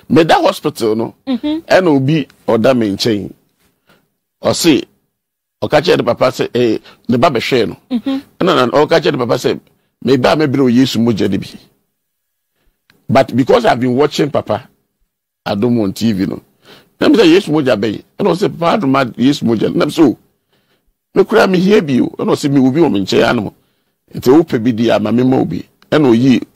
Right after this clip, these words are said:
Speaker 1: Yesu moja ba ako. Small one ni bi. Kwalade. And I dig go. In shim no man, no. Suddenly, I started, as I'm gonna be a bo wura mu. For the first time, na me to me a sorry free me paso. Me a ma sha tali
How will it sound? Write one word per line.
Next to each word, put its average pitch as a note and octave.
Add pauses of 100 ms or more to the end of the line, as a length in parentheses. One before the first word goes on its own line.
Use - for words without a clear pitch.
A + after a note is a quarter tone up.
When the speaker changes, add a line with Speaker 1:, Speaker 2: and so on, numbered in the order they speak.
(420)
Speaker 1:
Yesu C3
moja A2+
ba F#2
ako. - (680)
Small B2
one G#2+
ni A2
bi. F#2+ (380)
Kwalade. F#2+ (220)
And B2+
I A2+
dig A2+
go. B2 (480)
In -
shim A#2
no A#2
man, A2
no. G2
Suddenly, D#3+ (1040)
I B2
started, D#3+ (460)
as D#3+
I'm C#3+
gonna C#3+
be D#3+
a E3+
bo D#3
wura C#3+
mu. G#2 (520)
For -
the C3+
first -
time, C#3
na D#3+
me C3+
to D3
me D#3
a D#3+
sorry D3+
free A#2+
me C#3+
paso. B2+ (480)
Me D3
a D3+
ma D3+
sha A2
tali A#2+